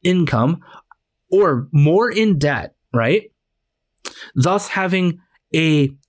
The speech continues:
smaller percentage of their income available to purchase a house correctly, by the way, right? Because we do want to avoid the issues of two thousand and six and seven, I would think.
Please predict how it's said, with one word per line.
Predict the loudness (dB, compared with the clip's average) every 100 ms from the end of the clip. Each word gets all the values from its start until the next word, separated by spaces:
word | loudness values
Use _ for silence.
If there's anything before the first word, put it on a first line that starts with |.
| _ -20 -8
smaller | -4 0 2 2 2 2 0 0 -4 -10 _ _
percentage | -6 -4 -4 -4 -4
of | 0
their | 0
income | 0 -2 -2 0
available | 0 2 2 2 -2 -2 -8 -2
to | 0 -2
purchase | -4 -2 -2 -2 -2
a | -2 -2
house | -2 -2 -4 -6 -8 _ _
correctly, | -2 0 0 -2 -6 -10 -2 -2
by | 0 -2 -4
the | -6
way, | -6 -4 -6 _ _ _ _ -4
right? | -2 -2 -4 -12 _ _ _ _ _ -18 -6
Because | -2 0
we | 2 2
do | 2 2 2 2
want | 2 0
to | 2 2
avoid | 2 2 0 0
the | -4 -2
issues | -2 -2 -2 -2 -4 -10 -14 _ _ _ _ -20 -8
of | -4 -2
two | -2 -2
thousand | 0 -2 -2
and | -2
six | -2 -4
and | -4
seven, | -2 -2 -4
I | -4 -2
would | -4
think. | -2 -2 0 -2